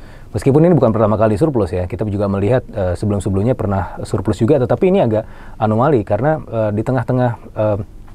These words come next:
eh, kinerja ekspor kita yang terus melambat gitu ya, justru kinerja ekspor kita di antara Januari Maret itu,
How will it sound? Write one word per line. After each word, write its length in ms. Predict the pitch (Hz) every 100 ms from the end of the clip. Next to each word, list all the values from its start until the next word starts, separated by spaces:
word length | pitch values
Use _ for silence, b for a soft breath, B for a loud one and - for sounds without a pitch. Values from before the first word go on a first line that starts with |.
| - - B B B
eh, 180 | - 104 95
kinerja 320 | 123 113 120
ekspor 240 | 110 127
kita 160 | 107 123
yang 160 | 117 117
terus 160 | 107
melambat 400 | 107 160 170 98
gitu 240 | 110 92 104
ya, 60 |
justru 400 | 110 110 214 226
kinerja 400 | - 135 120 117
ekspor 240 | 113 - 104
kita 240 | 113 120
di 160 | 107 98
antara 240 | 104 98
Januari 320 | 101 98 95
Maret 320 | 101 165 151
itu, 80 | 139